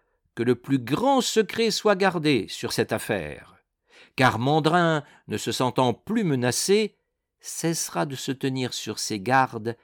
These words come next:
et il nous sera donc infiniment plus facile d'en venir à bout. » « Parfaitement », approuvait Pistolet. « Et je me demande même,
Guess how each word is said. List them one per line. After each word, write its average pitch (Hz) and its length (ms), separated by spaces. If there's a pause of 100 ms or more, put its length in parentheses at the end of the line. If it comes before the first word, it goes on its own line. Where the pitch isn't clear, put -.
(400)
et 165 60
il 190 200
nous 196 120
sera 185 240
donc 180 220
infiniment 214 580
plus 147 180
facile 208 460
d'en 165 120
venir 156 320
à 127 60
bout. » « 175 240 (960)
Parfaitement », 185 840 (440)
approuvait 95 420
Pistolet. « - 600 (360)
Et 175 140
je 151 100
me 170 160
demande 156 320
même, 226 340